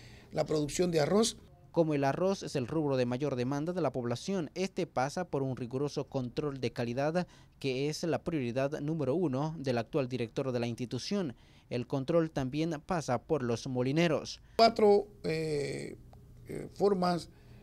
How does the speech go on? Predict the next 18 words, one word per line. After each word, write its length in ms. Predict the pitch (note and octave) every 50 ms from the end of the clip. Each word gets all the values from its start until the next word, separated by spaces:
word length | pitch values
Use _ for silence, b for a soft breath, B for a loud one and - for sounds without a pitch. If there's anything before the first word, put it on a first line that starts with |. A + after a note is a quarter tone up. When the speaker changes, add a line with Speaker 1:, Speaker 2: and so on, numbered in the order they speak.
| b b -
Speaker 1:
de 100 | C3+ D3
nosotros 320 | D3+ C#3 - F#3 F#3+ F#3+
adquirir 540 | F3+ F3 - D3 D3 D#3+ E3+ E3+ F3+ F#3 - -
el, 260 | D#3 D3 D3 D3 C#3+ C#3+
el, 240 | C#3+ C#3+ C#3+ C#3 -
el 140 | C#3+ D3 C#3+
grano 320 | D#3 D#3+ D#3+ D#3+ E3 D#3+
del 160 | D3 C3+ B2+
arroz. 340 | A#2 A#2 A#2+ A#2 - - - - b b b b b b b b b -
Uno 420 | - G3 G#3+ G#3+ G#3+ A3 A#3 D4+ - - - - - - - - - - - - - - - - - - - - - - -
es 140 | - - D#3
la 140 | F3 F#3 F3
producción 380 | F3 E3+ D#3+ D3+ - - F#3 F#3
nacional 340 | F3 - - D#3 E3 E3+
que 100 | E3+ F#3
nosotros 320 | D#3+ D3+ - E3+ D#3+ F3 E3+
le 100 | E3 D#3+
compramos, 520 | - C#3 C3 - D#3+ E3 E3+ F#3 G3+ -